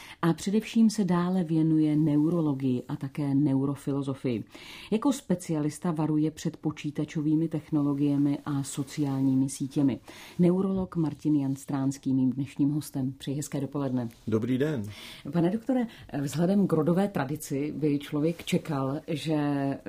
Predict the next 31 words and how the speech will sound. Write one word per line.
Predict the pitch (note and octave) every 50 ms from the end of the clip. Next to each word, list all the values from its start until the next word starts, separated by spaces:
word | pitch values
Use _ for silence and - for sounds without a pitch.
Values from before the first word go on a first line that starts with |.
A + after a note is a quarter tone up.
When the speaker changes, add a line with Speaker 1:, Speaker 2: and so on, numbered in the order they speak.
| C#3 C#3 C3+ C3+ C3+ C3+
Speaker 1:
vy | C#3+ D3 D3 C#3
se | - D#3+ C#3+
vydáte | C#3 C3 C#3 C3 C3 C3 D3+
buď | C3+ B2+ C3+ C3+ - -
cestou | - - C3+ - - - B2+ B2
právníka | A#2+ - D#3 C3+ C3+ C3+ C3+ D3 C#3 C3+ - D3+ C#3+ C3+ C3 C3+
nebo | C3 B2 A#2+ A2 A2+ A2+
politika, | A2 A2+ - C#3 C3 C3 C3+ C3+ D3+ C#3+ C3+ - D3+ C#3+ D3 D3 - - - - - -
ale | - C#3+ D3+ D3+ D#3 D3+
vy | C#3 D#3
jste | - - - - F3+ F3
vystudoval | D3+ D3 - - - E3 D#3 E3+ E3+ E3+ E3+ E3 D#3+ D3+
medicínu, | C3+ C3+ C3+ A#2+ C3 C3+ - - D3+ C#3+ C#3+ D3+ D3+ D#3
dějiny | D3+ C#3+ C#3+ C3+ C3+ C#3 C#3+ C#3+
umění | - - D3 C#3+ C3+ C3+ B2+ B2 B2 A#2+ A#2+ A#2 A#2+ - - - - - - - _ -
a | D#3+ D3 D3 C#3+
pak, | C3+ C#3 - E3+ E3 E3 - -
jak | D#3 D#3+ D3 D#3
sám | - - D#3+ D3 D3+ D#3
říkáte, | D#3 C#3 - D#3+ D3+ D#3 D3+ F3
jste | E3 - - F3
poznal, | - D#3 C3+ A#2 B2 C3+ B2+ B2+
že | C3 C3
to | C3+ -
bude | D#3 D#3 D#3+ F3
právě | F3 - F3 E3 D#3+ D#3+ D#3+ E3 D#3+ D#3+ E3 E3 - _ -
neurologie, | D#3 D#3 E3 D3+ E3 E3+ F#3 F#3+ F#3 F3 D#3+ D3 B2+ C3+ C3+ B2 A#2
která | A2+ - - D3 D3 D3+
vám | D#3 E3 D#3+ D#3+ D3+
pomůže | - C#3+ C3+ D3 D#3 D#3+ D3+ E3+ F3 E3
zjistit, | C#3+ D3 C#3+ - - - D3 C3+ C3+ - _ -